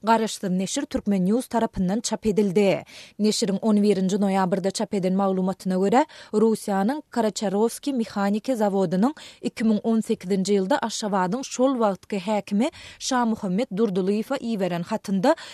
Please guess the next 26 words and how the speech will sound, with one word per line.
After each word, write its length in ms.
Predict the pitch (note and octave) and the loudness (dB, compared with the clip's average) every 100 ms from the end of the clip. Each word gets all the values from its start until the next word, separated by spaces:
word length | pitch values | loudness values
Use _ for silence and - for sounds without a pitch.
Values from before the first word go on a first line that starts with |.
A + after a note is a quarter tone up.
| - - | -16 0
bir 140 | A#3+ | 2
näçe 380 | C4 C#4+ C#4+ D4+ | 2 0 -2 -4
türkmen 400 | - A#3+ A3 G3+ | -2 -2 -2 -2
firmasynyň 720 | - A#3+ G#3 F#3+ - C#4+ G#3+ | 0 0 0 -2 -4 -4 2
bergesini 460 | A#3+ A3+ F#3+ - B3+ | 4 4 0 -2 -6
tölemeýändigi 880 | - A#3+ A#3 B3 A#3 A3 G3+ F#3 F#3+ | 0 2 2 2 2 0 0 0 0
barada 380 | A3 F3 E3+ - | 0 0 -2 -2
arz 260 | A3 G#3+ | -2 2
edildi. 600 | A3+ F3 G#3 F#3 G3+ D#3 - - - G3+ | 2 2 0 2 0 0 -6 -18 -10 -2
Zawodyň 480 | G3 G#3 G3 G3+ | 0 0 -2 -2
baş 240 | G3+ G#3+ A3 F#3+ | -2 -2 -4 -2
müdiri 280 | G3+ A#3+ | 0 -2
Sergey 440 | - B3+ G#3 G#3 F#3+ | -2 -4 -2 0 0
Zayko 380 | G3 F#3+ A3 G3 | 0 -2 -4 -4
tarapyndan 520 | G3+ F#3+ G3+ A#3+ D4 | -4 -2 0 0 -2
iki 220 | - G#3 | -8 -4
müň 120 | G#3 | -4
on 140 | A3 G#3+ | -2 -4
sekizinji 580 | A3 G3+ F#3 F#3 F#3+ G3 | -4 -6 -4 -4 -2 0
ýylyň 180 | C4+ - - - | -2 -6 -16 -4
on 160 | B3 B3 | 0 2
altynjy 440 | A#3 - F#3+ F3 - | 2 -2 -4 -4 -2
awgustunda 640 | A3 B3 G#3+ - F#3 F3+ | 0 0 -2 -4 -2 0
gol 220 | F#3 A3+ | 4 4
goýulan 340 | G#3 G3+ F3+ F3 | 4 0 -2 -4
hatda 480 | - A3 _ C4+ | -4 -6 _ 0